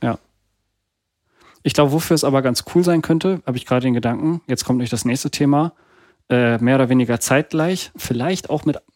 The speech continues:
keine Ahnung, ob die darüber gesprochen haben, ob die das vereinbart haben, ob da irgendwas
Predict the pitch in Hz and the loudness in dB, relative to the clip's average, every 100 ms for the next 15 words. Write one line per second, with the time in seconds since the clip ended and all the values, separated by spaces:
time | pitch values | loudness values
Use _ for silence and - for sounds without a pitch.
0 | - _ - 120 98 113 104 - 110 104 | -20 _ -8 -4 -2 -4 -6 -4 -4 -2
1 | 110 117 - 147 135 131 131 - 117 113 | -2 -4 -2 0 2 2 2 -2 -4 -4
2 | - 107 127 120 123 120 120 - 117 120 | -2 0 2 2 2 0 -2 -4 -4 -2
3 | 117 113 | -2 -4